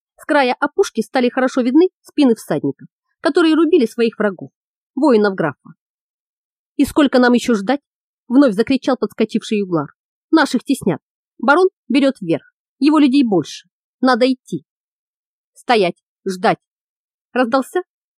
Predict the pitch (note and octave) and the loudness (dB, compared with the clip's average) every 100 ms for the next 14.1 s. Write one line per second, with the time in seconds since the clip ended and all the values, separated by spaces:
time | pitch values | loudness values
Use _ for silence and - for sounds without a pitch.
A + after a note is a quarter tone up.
0 | _ - C4+ C4 A#3+ - D#3+ - _ _ | _ -2 2 2 2 -2 -8 -8 _ _
1 | _ _ G#3+ C4 C4+ F#4+ _ - B3+ C4 | _ _ -4 -2 0 -2 _ -12 -4 -4
2 | - A#3+ B3+ A#3+ D#4 A3 G3 C#3+ - - | -2 -4 -2 0 0 2 0 0 -4 -20
3 | _ _ _ _ - C4+ - F#4 - _ | _ _ _ _ -4 -4 0 -2 -2 _
4 | _ - C4+ E4+ D4+ C#4+ C#4+ C#4 B3+ A3+ | _ -8 -2 2 4 2 2 2 2 2
5 | G#3+ G#3 F#3 C#3 _ _ _ _ - G3 | 0 0 -2 -8 _ _ _ _ -14 -4
6 | A#3+ G#3+ - A3+ A3 E4 B3+ _ _ _ | -2 -2 -4 -8 -2 -2 -2 _ _ _
7 | - B3+ B3+ A#3+ G3+ D#3+ - _ _ _ | -4 0 0 0 0 0 -4 _ _ _
8 | _ _ _ - B3 D4 D#4 D4 - G4 | _ _ _ -4 0 2 2 0 -2 -4
9 | _ - A#3 C4+ - A3 - F#3+ C3+ B2+ | _ -10 -2 -2 -2 -4 -2 -2 -2 -6
10 | _ _ _ _ _ _ _ _ _ _ | _ _ _ _ _ _ _ _ _ _
11 | _ _ _ _ A#3+ A#3 B3+ G#3+ F#3+ F3 | _ _ _ _ -4 0 0 2 0 0
12 | F3 F3+ F3 E3 E3 _ _ _ _ - | 0 0 0 -4 -10 _ _ _ _ -2
13 | C4+ C4+ A#3 C#4 B3+ A#3 E3+ - D#3+ - | 2 4 4 2 2 0 -2 -2 -8 -10
14 | E3+ | -20